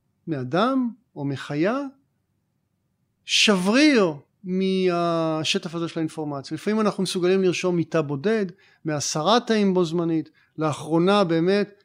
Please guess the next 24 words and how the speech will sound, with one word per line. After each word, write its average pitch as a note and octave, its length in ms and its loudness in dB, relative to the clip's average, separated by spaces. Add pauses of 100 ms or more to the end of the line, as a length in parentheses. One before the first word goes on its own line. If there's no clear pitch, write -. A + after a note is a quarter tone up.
(140)
היו, F#3 320 -2
היו F3 140 0
התקדמויות E3+ 800 0 (560)
אדירות E3+ 540 2
שאפשרו E3+ 540 0
לרשום E3+ 480 -2
ממאה F#3+ 600 2 (360)
או D#3+ 40 -4
אפילו B3 280 2
מאלף A3 680 2
תאים G3 460 -2
בו F3+ 160 2
זמנית F3+ 560 -2 (600)
במוח E3 600 2
של F3 460 -2 (140)
אדם G3 440 0
או D#3+ 200 -8
חיה, E3 540 -2 (480)
אה, D#3 180 -4
מתנהגים. C#3+ 560 -6 (1200)
אבל D#3+ 180 0
זהו A3 320 4
עדיין G#3 240 2
שבריר, F#3+ 840 2